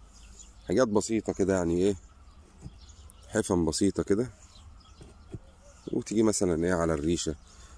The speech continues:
مرة، تيجي واخدهم و-، ورميهم جوه كده خالص، بحيث ان انت ايه، تبقى شاغل السمك اللي هو موجود في المكان،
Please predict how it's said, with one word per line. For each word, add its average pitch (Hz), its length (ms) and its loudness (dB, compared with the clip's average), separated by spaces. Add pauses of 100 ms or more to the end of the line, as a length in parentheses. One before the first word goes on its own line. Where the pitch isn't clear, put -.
(520)
مرة، 92 420 2
تيجي 82 240 -2
واخدهم 80 640 0
و-، 76 460 0
ورميهم 78 720 0 (120)
جوه 80 360 2
كده 82 200 0
خالص، 85 460 0 (1800)
بحيث 104 320 -2
ان 92 160 2
انت 101 180 0
ايه، 98 260 2 (1200)
تبقى 85 460 -2
شاغل 107 380 4
السمك 98 440 0
اللي 85 160 4
هو 95 100 4
موجود 92 460 4
في - 80 -2
المكان، 123 360 2